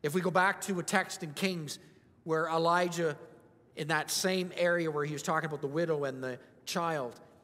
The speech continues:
was also an area they had been in famine for many, many years. And Elijah turned to somebody and he said, uh, "It's gonna rain." And they laughed at him. He said, "No, no, no, you, you better, you better prepare for it."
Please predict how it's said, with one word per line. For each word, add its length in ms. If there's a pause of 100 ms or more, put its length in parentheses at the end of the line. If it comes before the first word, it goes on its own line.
(160)
was 160
also 320
an 80
area 240
they 160
had 120
been 120
in 80
famine 360
for 120
many, 240
many 220
years. 460 (300)
And 140
Elijah 460
turned 380
to 200
somebody 340
and 100
he 120
said, 340
uh, 200
"It's 120
gonna 180
rain." 360 (680)
And 120
they 120
laughed 420
at 160
him. 80
He 100
said, 120
"No, 80
no, 120
no, 300
you, 140 (120)
you 60
better, 280 (200)
you 60
better 220
prepare 340
for 260
it." 60